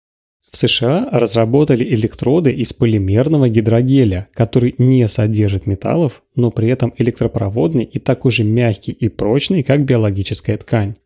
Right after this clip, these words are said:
Этот материал похож на желе и работает так же, как металлические электроды, то есть может стимулировать нервы или взаимодействовать с сердцем, мозгом и другими органами тела.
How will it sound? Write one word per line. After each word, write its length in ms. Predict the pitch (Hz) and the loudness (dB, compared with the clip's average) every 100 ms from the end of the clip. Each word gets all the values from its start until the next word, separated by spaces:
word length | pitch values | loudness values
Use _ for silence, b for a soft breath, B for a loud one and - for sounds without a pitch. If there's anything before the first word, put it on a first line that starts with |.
| _ _ _ _ _ - | _ _ _ _ _ 0
Этот 240 | 180 180 | 2 2
материал 400 | 143 123 123 165 | 0 0 2 0
похож 360 | - 113 143 131 | -2 -2 -2 0
на 120 | 120 | 0
желе 340 | 107 117 185 269 | 0 2 2 2
и 240 | 156 160 | 0 2
работает 600 | 127 113 131 143 113 - | 2 2 0 0 -2 -2
так 260 | 131 190 160 | -2 0 0
же, 80 | |
как 180 | 127 135 | 0 0
металлические 640 | 160 135 107 113 - - 120 | 0 -2 -2 -2 -2 -2 -2
электроды, 540 | 131 165 151 - 151 _ _ - | 0 2 2 0 -6 _ _ -6
то 100 | 117 | -2
есть 180 | 110 - | -2 -2
может 340 | 104 117 160 | 0 2 2
стимулировать 680 | - - 117 107 120 120 107 | 0 0 0 2 2 0 0
нервы 460 | 101 107 147 175 160 | -2 0 2 0 0
или 240 | 147 139 | 2 0
взаимодействовать 840 | 123 117 113 110 110 120 - 101 - | 0 0 0 0 0 -2 -2 -6 -4
с 40 | |
сердцем, 460 | 113 147 170 - 113 | -2 0 0 -2 -2
мозгом 440 | 113 147 143 123 | 0 -2 0 -2
и 160 | - 180 | 0 2
другими 440 | 151 117 131 131 | 2 2 2 2
органами 520 | 107 110 107 110 110 | 0 0 2 2 0
тела. 400 | 110 123 107 127 | 0 0 0 -4